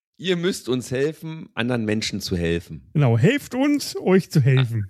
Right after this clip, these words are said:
Speaker 1: <laughs> Genau, helft uns, euch zu helfen.
Speaker 2: Also,
Speaker 1: Klickt,
Speaker 2: bitte,
Speaker 1: liked,
Speaker 2: klicken,
Speaker 1: teilt.
Speaker 2: liken, bewerten auch.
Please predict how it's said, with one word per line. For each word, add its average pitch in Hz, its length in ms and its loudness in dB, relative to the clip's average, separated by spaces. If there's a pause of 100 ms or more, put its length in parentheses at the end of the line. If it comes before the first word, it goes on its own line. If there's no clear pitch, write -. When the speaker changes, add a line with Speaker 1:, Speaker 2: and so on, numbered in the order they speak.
Speaker 1:
<laughs> - 300 -2
Genau, 127 260 -2
helft 147 360 -2
uns, 120 600 -6
euch 107 360 -4
zu 98 120 -2
helfen. 90 480 -4 (380)
Speaker 2:
Also, 156 280 2
Speaker 1:
Klickt, - 460 -4 (460)
Speaker 2:
bitte, 196 320 4
Speaker 1:
liked, 120 560 -2 (320)
Speaker 2:
klicken, 220 300 4
Speaker 1:
teilt. 214 180 4
Speaker 2:
liken, 175 540 4
bewerten 185 640 2
auch. 185 500 0